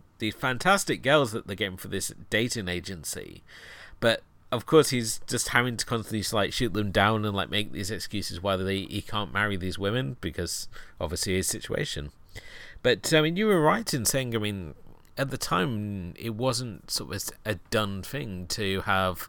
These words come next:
gay characters, uh,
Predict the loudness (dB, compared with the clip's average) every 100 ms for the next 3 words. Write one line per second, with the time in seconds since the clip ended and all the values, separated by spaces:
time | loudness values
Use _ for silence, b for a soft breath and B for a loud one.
0 | B B B B B B B B -6 -2
1 | 6 8 8 6 4 4 2 0 0 -2
2 | -2 2 4 4 4